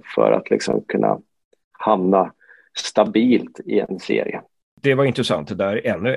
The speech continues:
Speaker 2: ännu ett stickspår som vi skulle kunna återkomma till i Taktikpodden. Svensk fotboll och svagheten, eh, eller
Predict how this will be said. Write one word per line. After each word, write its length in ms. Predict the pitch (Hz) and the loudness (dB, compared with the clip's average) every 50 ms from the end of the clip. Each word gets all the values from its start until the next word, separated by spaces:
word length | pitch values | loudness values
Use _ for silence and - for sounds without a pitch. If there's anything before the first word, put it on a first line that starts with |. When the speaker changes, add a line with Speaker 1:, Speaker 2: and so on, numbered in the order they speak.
| - | 0
Speaker 2:
ännu 280 | - 120 107 101 117 143 | 0 0 0 2 2 0
ett 100 | 143 - | 0 0
stickspår 540 | - - - 156 110 - - - - 107 98 | -2 0 0 0 -2 -2 -4 -4 -2 -2 -2
som 120 | - 104 | -2 -4
vi 60 | 101 | -6
skulle 200 | 92 - 113 92 | -4 -2 -2 -2
kunna 240 | - - 101 98 98 | 0 -2 -2 -2 -4
återkomma 520 | 98 110 107 98 113 110 - 117 117 123 117 | -4 -4 -4 -4 -2 0 2 2 2 2 2
till 200 | - 110 101 98 | 0 -2 -2 -2
i 40 | |
Taktikpodden. 720 | 95 - 92 85 - - 101 87 - - 101 95 82 87 | -4 -4 -6 -6 -4 -6 -6 -6 -4 -2 -2 -2 -2 -4
Svensk 440 | 85 - - 110 104 101 - - - | -6 -4 -2 0 0 0 -2 -6 -4
fotboll 420 | - 135 117 - - 127 123 110 80 | -2 -2 -2 -2 0 0 0 0 0
och 140 | 87 - | -4 -8
svagheten, 1120 | - - - 107 101 90 85 - - 98 101 104 92 - _ _ 107 95 85 78 82 92 104 | -10 -8 -4 -2 -2 -2 -4 -6 -6 -6 -6 -6 -6 -8 _ _ -4 -4 -4 -4 -8 -10 -8
eh, 480 | 98 98 - 90 85 85 87 - - 104 | -6 -6 -6 -6 -8 -10 -10 -4 -4 -2
eller 240 | 95 92 92 92 | -2 -2 -2 -4